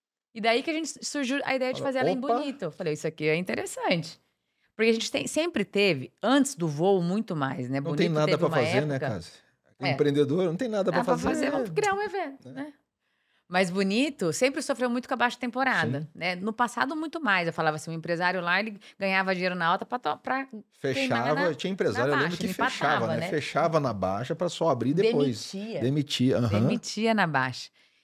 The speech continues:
Speaker 1: E a gente começou a ver que mudou muito, e o voo foi muito importante, né, pra, pra esse movimento, até pros
Speaker 2: O voo
Speaker 1: eventos.
Speaker 2: que é da Bonito vinte e um K ou o voo
Speaker 1: Não, o voo pra
Speaker 2: <laughs>
Speaker 1: Bonito,
Speaker 2: Ah.
Speaker 1: o voo pra Bonito. Então, assim, vem melhorando. E aí,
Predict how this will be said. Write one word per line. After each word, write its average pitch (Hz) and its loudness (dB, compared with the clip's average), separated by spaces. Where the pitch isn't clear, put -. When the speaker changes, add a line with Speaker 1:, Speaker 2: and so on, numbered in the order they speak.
Speaker 1:
E 208 0
a 214 6
gente 240 0
começou 247 0
a 254 4
ver 233 0
que 262 -4
mudou 247 2
muito, 220 -2
e 240 0
o 226 0
voo 160 0
foi 139 -8
muito 139 -6
importante, 127 -8
né, 123 -6
pra, 123 -8
pra 131 -10
esse 131 -8
movimento, 131 -4
até 180 -4
pros 226 -4
Speaker 2:
O 220 4
voo 113 2
Speaker 1:
eventos. 131 4
Speaker 2:
que 123 2
é 107 6
da 95 4
Bonito 101 0
vinte 92 -4
e 98 -6
um 92 -2
K 123 -2
ou 160 2
o 117 -2
voo 104 2
Speaker 1:
Não, 196 4
o 202 4
voo 226 4
pra 254 2
Speaker 2:
<laughs> - -4
Speaker 1:
Bonito, 233 2
Speaker 2:
Ah. 170 4
Speaker 1:
o 160 -2
voo 196 2
pra 226 -2
Bonito. 226 -2
Então, 196 0
assim, 240 -2
vem 226 0
melhorando. 277 0
E 226 2
aí, 247 0